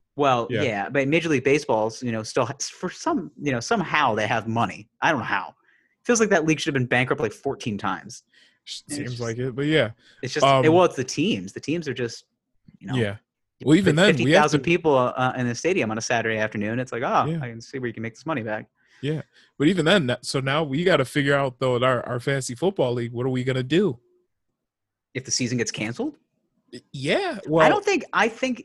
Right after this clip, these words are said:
Speaker 1: that was the one, so when they canceled the preseason, I,
Speaker 2: Yeah.
Speaker 1: that was actually my first indicator of, I think this regular season is going to happen on, on time.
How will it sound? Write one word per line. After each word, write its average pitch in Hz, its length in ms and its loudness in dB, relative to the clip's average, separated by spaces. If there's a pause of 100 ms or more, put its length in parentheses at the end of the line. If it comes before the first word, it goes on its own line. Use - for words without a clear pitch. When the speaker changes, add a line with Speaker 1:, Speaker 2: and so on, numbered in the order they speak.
Speaker 1:
that 196 200 2
was 214 140 -4
the 160 100 -2
one, 175 680 -6 (360)
so - 160 -2
when 165 120 0
they 156 80 0
canceled 220 360 -2
the 135 60 0
preseason, 101 720 -2 (180)
I, 139 240 2
Speaker 2:
Yeah. 143 160 2
Speaker 1:
that 143 180 4
was 165 100 -4
actually 147 280 2
my 135 120 2
first 127 280 0
indicator 135 520 0
of, 107 180 -2
I 113 120 2
think 113 200 -6
this - 180 -8
regular 107 260 0
season 107 300 -6
is 98 80 -8
going 101 220 -4
to 101 60 -6
happen 101 460 -6
on, 101 240 -8 (180)
on 107 220 -6
time. - 380 -12